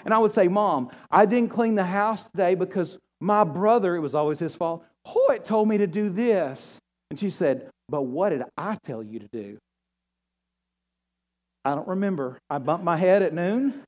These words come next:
and it all just fell out on the floor. I don't, I don't know." But the truth is, is that Jesus is gonna say, "What did I tell you to do?" Let me give you number two.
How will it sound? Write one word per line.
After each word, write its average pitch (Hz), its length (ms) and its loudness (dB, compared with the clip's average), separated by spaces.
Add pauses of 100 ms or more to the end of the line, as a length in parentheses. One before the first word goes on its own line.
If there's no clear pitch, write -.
(200)
and 160 140 2
it 156 100 2
all 175 240 4
just 180 260 -6
fell 196 200 6
out 156 140 2
on 151 100 -2
the 156 60 -4
floor. 131 420 -6
I 135 80 0
don't, 156 160 -4 (120)
I 151 120 -2
don't 160 120 -6
know." 160 280 -2 (240)
But 143 180 -2
the 156 80 -4
truth 240 320 0
is, 170 160 2
is 165 120 -6
that 156 200 0
Jesus 180 300 -4
is 156 60 -12
gonna 180 180 -4
say, 185 420 -2 (260)
"What 165 200 4
did 208 100 2
I 175 120 2
tell 165 220 -2
you 151 140 -4
to 165 80 -6
do?" 160 260 0
Let 151 120 -6
me 190 80 -2
give 190 160 0
you 202 40 0
number 185 220 0
two. 165 380 0